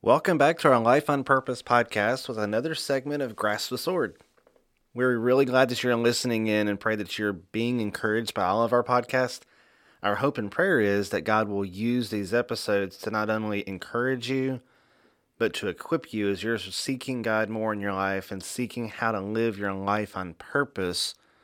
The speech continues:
which we hope is, you know, we're going for His purpose for our lives. So we're hoping that these podcasts are helping you in that journey.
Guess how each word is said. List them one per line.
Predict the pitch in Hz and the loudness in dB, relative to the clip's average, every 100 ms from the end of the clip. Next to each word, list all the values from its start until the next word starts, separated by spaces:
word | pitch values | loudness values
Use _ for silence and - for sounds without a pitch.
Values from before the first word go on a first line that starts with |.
| _ | _
which | - 110 | -12 -10
we | 101 | -8
hope | 92 107 | -8 -8
is, | 92 - | -10 -12
you | 113 | -12
know, | 101 | -8
we're | 92 95 | -4 -4
going | 92 104 | -4 -6
for | 101 85 | -6 -12
His | - 113 104 | -6 -6 -6
purpose | - - 117 - 92 87 - - _ _ _ _ | -10 -6 -6 -4 -8 -6 -8 -10 _ _ _ _
for | - 85 | -8 -6
our | 90 | -6
lives. | 82 80 76 | -6 -8 -10
So | - | -10
we're | 101 123 | -8 -6
hoping | 160 156 120 | -4 -4 -4
that | 107 | -4
these | 104 - | -6 -4
podcasts | 117 117 - 98 92 - - _ _ _ _ _ _ _ _ _ _ - | -4 -2 -2 -2 -4 -8 -16 _ _ _ _ _ _ _ _ _ _ -8
are | 104 | -6
helping | - 113 107 110 104 | -2 -2 0 -4 -2
you | 98 98 | -2 -2
in | 95 | -4
that | 95 92 - - | -2 -4 -6 -12
journey. | - 101 82 76 | -4 -2 -2 -8